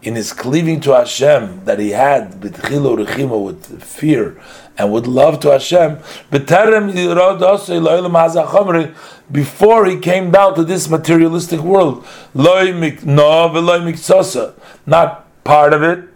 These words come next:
not it itself, not that level, and not even part of it. Ve'ein Erech V'Dimyon Beineihem, and there is no relationship,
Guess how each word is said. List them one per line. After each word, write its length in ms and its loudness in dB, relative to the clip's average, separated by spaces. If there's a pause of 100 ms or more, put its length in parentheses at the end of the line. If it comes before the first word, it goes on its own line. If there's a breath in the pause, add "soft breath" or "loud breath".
(280)
not 400 0
it 300 -2
itself, 600 0
not 300 -2
that 160 0
level, 460 0 (220 loud breath)
and 100 -2
not 100 4
even 240 -2
part 240 4
of 100 -2
it. 220 -18 (560 loud breath)
Ve'ein 600 2 (120)
Erech 480 0 (100)
V'Dimyon 600 -4
Beineihem, 520 0
and 120 -4
there 120 0
is 160 -2
no 300 2
relationship, 1120 -4